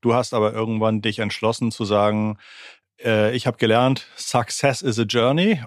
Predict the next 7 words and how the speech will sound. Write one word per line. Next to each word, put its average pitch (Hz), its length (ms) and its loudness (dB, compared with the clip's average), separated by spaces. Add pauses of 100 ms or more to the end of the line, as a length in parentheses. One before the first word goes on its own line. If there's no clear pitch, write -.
und 113 360 -2
genau 117 340 2
das 113 280 0
kann 113 180 -4
ich 110 120 -6
vielleicht 107 500 -2
auch 107 320 -2